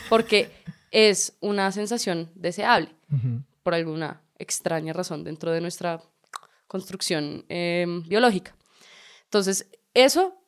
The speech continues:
Speaker 1: es cocinar, eso es cambiar, eso es transformar, eso es intervenir conscientemente o no, pero yo diría que sí hay una
Speaker 2: No,
Speaker 1: cierta conciencia,
Speaker 2: intencionalmente, sí.
Speaker 1: ajá, en los alimentos. ¿Qué pasó? Que nosotros antes de,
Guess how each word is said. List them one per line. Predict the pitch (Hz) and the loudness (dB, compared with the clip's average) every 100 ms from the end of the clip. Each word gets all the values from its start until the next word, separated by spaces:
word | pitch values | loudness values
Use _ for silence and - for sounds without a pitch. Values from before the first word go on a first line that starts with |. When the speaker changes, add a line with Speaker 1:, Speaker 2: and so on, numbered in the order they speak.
| - | -8
Speaker 1:
es | 202 | -6
cocinar, | - 185 220 202 | -6 -4 -2 0
eso | - 185 | -2 -4
es | 185 | -4
cambiar, | 220 220 240 220 | -2 -2 2 2
eso | 180 | 2
es | 180 | -2
transformar, | - 226 220 247 220 214 180 | 0 0 2 0 2 2 0
eso | 180 185 185 | -2 0 0
es | 196 - | 0 -2
intervenir | 240 233 233 220 208 214 220 | -4 -2 -2 0 0 -2 -4
conscientemente | - 247 247 240 240 247 240 233 _ _ 294 294 - | 0 0 2 0 0 0 0 -2 _ _ -2 -2 0
o | 208 202 | 2 2
no, | 202 247 349 | 0 -2 -4
pero | 208 | -8
yo | 180 180 | -2 -2
diría | 175 175 | -2 -6
que | 196 | -4
sí | 220 | 0
hay | 202 196 | 0 0
una | 202 | -2
Speaker 2:
No, | 208 | -2
Speaker 1:
cierta | 151 156 | 2 4
conciencia, | 160 170 151 156 165 | 4 6 6 6 6
Speaker 2:
intencionalmente, | 208 - 117 | 2 0 0
sí. | |
Speaker 1:
ajá, | 214 226 302 - _ - | 4 4 4 -4 _ -4
en | 202 202 202 190 | 2 2 0 -2
los | 190 | -2
alimentos. | 185 185 233 226 175 - _ _ _ | -2 -2 -2 -2 -6 -14 _ _ _
¿Qué | - 190 | -4 2
pasó? | 190 233 220 - | 2 4 0 -2
Que | 214 196 185 - | -2 0 -2 -2
nosotros | 196 185 190 190 208 | -4 -2 -2 -4 -2
antes | 214 220 214 208 | -2 -2 -4 0
de, | 220 226 226 233 | 2 4 2 0